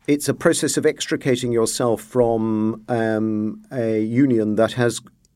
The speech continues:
indeed, as the Eurosceptics always allege, got into every nook and cranny of British economic, social and political life. That it can't be a rapid process. You can't just snip the strings that we've had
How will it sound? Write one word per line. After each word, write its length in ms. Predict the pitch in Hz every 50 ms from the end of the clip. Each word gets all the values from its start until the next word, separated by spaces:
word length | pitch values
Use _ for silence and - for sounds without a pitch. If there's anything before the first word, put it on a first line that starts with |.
| _ -
indeed, 440 | - 127 120 117 139 143 123 104 113
as 160 | 110 110 -
the 100 | 120 117
Eurosceptics 640 | 110 110 113 104 - - 131 - - - 123 - 131
always 220 | 127 113 107 98
allege, 420 | 110 107 107 107 101 101 98 -
got 180 | - 127 113 -
into 240 | 123 110 98 110 113
every 220 | 110 101 110 104
nook 180 | 107 107 104 -
and 140 | 107 98 -
cranny 320 | - 107 101 101 98 95
of 100 | 92 90
British 320 | - 110 - - 98 -
economic, 540 | - 110 110 - 110 104 98 95 98 - -
social 340 | - 110 104 95 - 98 98
and 100 | 98 98
political 440 | - 107 95 - - 107 - 104 104
life. 480 | 101 101 101 107 131 151 - - _ _ _ _ _ _ - - - _ _ _ _ -
That 160 | 147 139 -
it 180 | 160 160 - -
can't 480 | - - 180 175 175 180 175 175 -
be 460 | - 143 131 123 120 113 113 120 120 - - -
a 420 | 135 120 117 113 110 110 104 98 98 - _ -
rapid 440 | - 135 123 - - 107 87 - -
process. 600 | - 113 101 - - - 143 - - - - - -
You 160 | - 123 120
can't 280 | 123 - 143 127 127 127
just 380 | - 120 120 - - - _ - _ _ _ _
snip 440 | - - - - 156 175 170 - -
the 80 | 127 117
strings 560 | - - 156 131 113 110 110 104 101 104 -
that 160 | 131 127 -
we've 260 | 139 120 113 113 110
had 560 | - - - 143 127 117 113 107 104 104 -